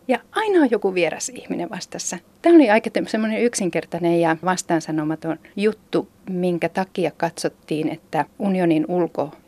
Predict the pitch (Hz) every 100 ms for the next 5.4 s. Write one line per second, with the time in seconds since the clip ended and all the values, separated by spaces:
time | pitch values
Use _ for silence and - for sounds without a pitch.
0 | - 156 175 170 139 - 208 - 226 220
1 | 208 202 185 165 190 160 160 156 135 -
2 | - _ _ 180 170 151 151 143 139 143
3 | - - 190 170 143 170 - 175 175 160
4 | 151 156 175 - 160 - - - 202 -
5 | 190 190 - -